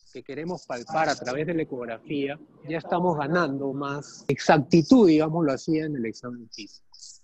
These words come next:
El vaso también, etcétera. Se puede, se complementa el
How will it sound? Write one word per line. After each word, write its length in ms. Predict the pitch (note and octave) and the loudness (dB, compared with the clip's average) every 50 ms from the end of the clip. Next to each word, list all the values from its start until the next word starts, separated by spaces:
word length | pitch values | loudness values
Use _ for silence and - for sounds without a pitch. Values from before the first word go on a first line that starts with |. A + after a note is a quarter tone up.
| _ - - - - | _ -20 -16 -6 -2
El 120 | D#3 C#3+ | 2 4
vaso 260 | D#3+ F3 E3 - C#3 | 4 4 4 2 -2
también, 480 | B2+ C#3+ C#3+ D#3 D#3+ F#3+ F#3 F#3+ F#3+ E3 | -4 -4 -4 0 2 2 2 4 2 2
etcétera. 360 | D#3 E3 - E3 B2+ B2+ - - | 0 0 -2 -6 -6 -8 -10 -10
Se 100 | D3+ D3+ | -10 -8
puede, 360 | D3+ G#3+ G#3+ G#3 G#3 G#3 G#3 G#3 - - - _ _ | 0 4 4 6 6 4 2 -2 -8 -18 -20 _ _
se 160 | G3 F#3 F#3 | 2 2 2
complementa 1120 | F3+ F#3+ F#3 - G3 F#3+ G3+ A3 A3 G#3+ F#3 E3+ A#3 G3 F#3+ G#3 A3 G#3+ G#3 G#3 A#3+ A3 G#3 | 2 0 -4 -4 -4 -4 -4 2 4 4 6 6 6 6 6 6 6 4 4 4 4 2 4
el 340 | F#3 E3 D3 C3+ C3 B2+ | 2 0 -2 -4 -6 -10